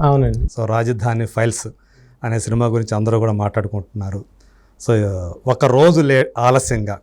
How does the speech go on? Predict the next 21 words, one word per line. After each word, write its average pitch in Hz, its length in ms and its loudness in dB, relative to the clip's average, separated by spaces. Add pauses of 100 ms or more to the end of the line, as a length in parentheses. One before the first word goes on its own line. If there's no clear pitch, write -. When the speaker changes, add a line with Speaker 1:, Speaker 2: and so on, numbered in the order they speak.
Speaker 1:
Hmm. 135 440 -16
Speaker 2:
so, 117 60 -4
ఈ 110 120 -2
రోజు 117 420 0
యాక్చువల్గా 120 380 -2
నిన్న 117 200 2
రిలీజ్ 127 300 2
అవ్వాలి 127 440 2 (140)
Speaker 1:
అవునండి. 151 260 2
Speaker 2:
ఆంధ్రప్రదేశ్లో. 117 680 0 (140)
Speaker 1:
Hmm. 127 80 -20 (400)
Speaker 2:
So, 117 80 4
ఈ 110 220 2
రోజు 139 720 2
ఏంటి 139 380 0
అంటే, 131 180 -2
కోర్టు 143 280 -2
తీర్పు 135 300 -2
ఇచ్చేసింది 117 480 -4
కదా, 113 320 -4
Speaker 1:
అవునండి. 123 400 2